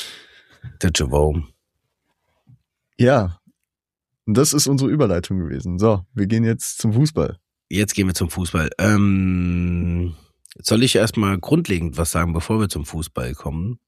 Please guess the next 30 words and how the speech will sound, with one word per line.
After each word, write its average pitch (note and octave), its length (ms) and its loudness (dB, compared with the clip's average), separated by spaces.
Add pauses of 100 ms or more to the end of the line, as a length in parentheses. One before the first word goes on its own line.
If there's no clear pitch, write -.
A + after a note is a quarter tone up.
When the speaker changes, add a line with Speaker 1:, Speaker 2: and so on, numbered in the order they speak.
(1400)
Speaker 2:
Ähm, G2 760 2
Speaker 1:
Nein. C#2 380 -4
Speaker 2:
ich - 200 -8
weiß G2 560 0
nicht, B2+ 340 2
was A2 240 0
du A2 140 -2
grundlegend A2+ 580 0
sagen B2+ 400 0
willst. C#3+ 540 -2
Speaker 1:
Ja, D2+ 120 -16
Speaker 2:
Ich A#2 120 -6
Speaker 1:
das A2 100 -2
Speaker 2:
muss A2 140 0
Speaker 1:
ist B2 60 0
Speaker 2:
gleich A2 180 4
Speaker 1:
nicht F#2+ 60 2
Speaker 2:
auf - 100 2
jeden A#2+ 140 4
Fall A2+ 140 4
auch - 180 0
was G#2 260 2
grundlegend F#2 580 -2
sagen. - 280 -8
Ja, C3 200 4
okay, D3+ 200 2
dann A2 120 2
sag A2 200 2
du G#2+ 140 0
erstmal. - 360 -6